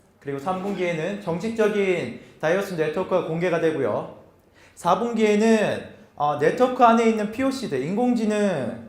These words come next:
그 코어들, 이게 좀 더 학습이 많이 돼서 완숙되는 거를 기대하고 있습니다.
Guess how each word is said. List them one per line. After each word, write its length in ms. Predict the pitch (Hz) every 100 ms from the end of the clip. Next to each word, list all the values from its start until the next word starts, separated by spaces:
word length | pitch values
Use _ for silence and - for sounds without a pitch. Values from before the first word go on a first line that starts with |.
| - -
그 380 | 208 196 170 -
코어들, 680 | 277 262 - 110 - - - _ _
이게 420 | 170 175 233 214
좀 180 | 233 247
더 160 | 247 233
학습이 380 | 247 - 247 180
많이 300 | 120 156 165
돼서 520 | 127 120 123 208 226
완숙되는 580 | 127 143 202 - 190 185
거를 280 | 180 165 147
기대하고 340 | 131 151 147
있습니다. 540 | 120 - 107 92 92